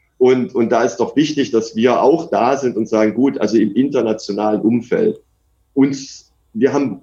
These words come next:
momentan folgendes Problem.“ Und dann können Politiker, ich nenne jetzt mal die Kanzlerin, aber auch viele andere natürlich,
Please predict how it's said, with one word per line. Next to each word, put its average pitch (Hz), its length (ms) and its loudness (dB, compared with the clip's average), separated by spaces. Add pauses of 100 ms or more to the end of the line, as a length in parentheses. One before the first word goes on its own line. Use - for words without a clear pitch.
(160)
momentan 120 440 2
folgendes 143 540 2
Problem.“ 101 540 2
Und 101 160 -2
dann 110 320 2
können 117 260 0
Politiker, 107 760 2 (260)
ich 90 160 -14
nenne 98 160 0
jetzt 95 160 -6
mal 90 120 0
die - 100 -2
Kanzlerin, 120 540 0
aber 92 180 0
auch - 220 -2
viele 95 280 0
andere 139 280 2
natürlich, 95 520 -4